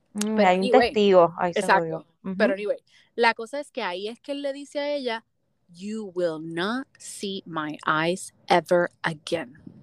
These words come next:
Speaker 1: Tan, tan, tan, tan, tan.
Speaker 2: Y tú sabes que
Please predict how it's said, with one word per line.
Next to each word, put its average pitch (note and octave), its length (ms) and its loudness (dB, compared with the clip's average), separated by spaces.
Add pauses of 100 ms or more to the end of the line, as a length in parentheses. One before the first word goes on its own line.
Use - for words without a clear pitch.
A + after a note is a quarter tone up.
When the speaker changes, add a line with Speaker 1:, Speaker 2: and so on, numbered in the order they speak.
(380)
Speaker 1:
Tan, G#3+ 220 4
tan, G3+ 200 6
tan, G3 220 8
tan, G3+ 240 6
tan. F3+ 920 4
Speaker 2:
Y D#4 120 6
tú D#4+ 100 2
sabes F4 300 6
que C4+ 140 2